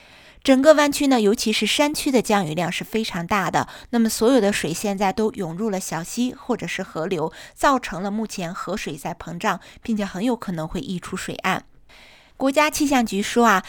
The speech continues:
在本周一到周二呢，还会有一场更加潮湿的风暴。那么在本周末还会有第三场，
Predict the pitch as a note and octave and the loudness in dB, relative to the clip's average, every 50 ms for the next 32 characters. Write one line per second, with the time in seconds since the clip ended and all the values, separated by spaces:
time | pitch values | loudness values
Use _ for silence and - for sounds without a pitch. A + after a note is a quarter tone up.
0 | - - - - C#4 B3+ B3 - - F#3+ F3+ F3 F3+ - B3 B3+ C4 B3 B3 B3+ | -10 -18 0 4 6 6 6 4 2 0 -2 -2 0 4 4 4 4 4 2 2
1 | C4+ C#4 - - G#3+ G3+ G3+ - - - - - B3 B3 A3 G#3 F#3+ F#3 - - | 2 2 2 2 0 0 2 0 0 2 4 4 4 4 4 2 -2 -2 -2 -4
2 | F3 F#3 A3+ A3 G3+ - - - F#3+ G#3+ - A3 F#3 E3+ F3+ - G#3+ G#3 G3 - | -2 0 0 0 0 0 0 -2 -4 -4 -2 -2 -4 -4 -4 -4 -4 -4 -2 0
3 | G3+ G3+ G#3 - - - E3+ E3+ F#3 - - G3+ F#3+ E3+ - - G#3+ G#3+ G#3 A#3 | 0 0 0 -4 -6 -6 -4 -4 -4 -4 -2 -2 -2 -4 -2 -4 -4 2 4 6
4 | G#3 - - - _ _ - - - - - _ _ C4 B3 A#3+ A#3 A#3+ A3+ A3 | 6 6 4 0 _ _ -20 -20 -20 -20 -20 _ _ 0 2 4 4 4 4 4
5 | - F3+ F3 F3+ A3+ A#3+ B3 C4 C#4 - - - - - E3 - G#3+ F#3 F3 D3 | 2 0 0 2 2 4 4 6 6 6 4 2 -4 -8 -6 -4 -4 -4 -4 -6
6 | - - - A#3 G#3+ - - C4+ C4+ C4+ - A3+ D#3+ - | -6 -6 -6 -6 -2 0 2 2 2 2 0 -2 -4 -6